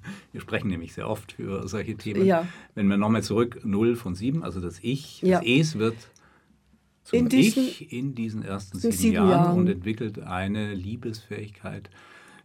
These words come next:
Speaker 1: die es aber auch durch Imitation annimmt
Speaker 2: Ja, und,
Speaker 1: der
Speaker 2: äh,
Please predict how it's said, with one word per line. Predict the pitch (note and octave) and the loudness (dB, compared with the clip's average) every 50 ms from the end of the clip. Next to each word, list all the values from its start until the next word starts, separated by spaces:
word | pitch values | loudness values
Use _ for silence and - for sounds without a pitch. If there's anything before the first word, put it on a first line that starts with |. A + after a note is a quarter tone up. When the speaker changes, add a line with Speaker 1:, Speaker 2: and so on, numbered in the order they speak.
| _ _ | _ _
Speaker 1:
die | - G#2 A2 - - - | -6 -4 -4 -4 -4 -4
es | - G#2+ G#2+ - - | -4 -4 -4 -4 -6
aber | - F2 F2+ G2+ - - | -8 -6 -6 -6 -4 -2
auch | E2+ F2 G2+ A#2 C3+ C3+ - - - | 0 2 4 4 4 4 2 -6 -14
durch | - - A2+ A2 A2+ A2+ A2 - - - - - - _ _ _ _ _ _ _ - - | -8 -2 0 0 0 0 -2 -8 -14 -18 -18 -20 -20 _ _ _ _ _ _ _ -8 -4
Imitation | G#2+ G#2+ G#2 G2+ - G#2 F#2 F#2 F#2+ - - G2 G2 G2+ A2 A2+ A#2 A#2 A#2 A#2 C3+ | -4 -2 -4 -4 -6 -8 -8 -8 -8 -8 -6 -4 -4 -2 -2 -4 -4 -4 -6 -8 -10
annimmt | - - G2+ G2+ G#2+ G#2 F#2 D#2+ - F2 - - - | -8 -6 -4 -2 0 0 0 -2 -4 -10 -12 -8 -2
Speaker 2:
Ja, | G3+ G#3+ G3 G#3 B3 - - | 2 2 2 2 2 0 2
und, | A#3 B3 B3 - - - - - - | 2 2 2 0 -4 -6 -6 0 4
Speaker 1:
der | |
Speaker 2:
äh, | F#3+ G3 G3+ | 6 6 6